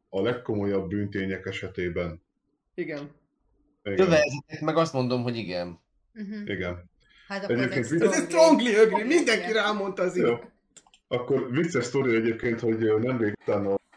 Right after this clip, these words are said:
Speaker 1: Bitcoin Quizzlingnek, aki kicsoda is volt?
Speaker 2: Hát a norvég, ö, náci barát fő.
Speaker 1: Miniszterelnök.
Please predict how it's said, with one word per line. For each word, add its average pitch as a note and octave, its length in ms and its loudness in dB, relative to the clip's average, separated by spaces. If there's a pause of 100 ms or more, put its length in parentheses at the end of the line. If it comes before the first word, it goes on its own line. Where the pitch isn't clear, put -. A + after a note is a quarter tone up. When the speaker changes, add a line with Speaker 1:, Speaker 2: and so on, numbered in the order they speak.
(140)
Speaker 1:
Bitcoin A2 440 -6
Quizzlingnek, G2+ 760 -6 (840)
aki G#2+ 260 -6
kicsoda G#2 380 -4
is C#3 160 -4
volt? F2+ 340 -6 (360)
Speaker 2:
Hát - 120 -14
a F#3 40 -6
norvég, E3+ 520 -2
ö, E3 240 -2 (320)
náci E3+ 360 -8
barát C#3+ 500 -12 (960)
fő. D3 220 -10
Speaker 1:
Miniszterelnök. G2+ 920 -4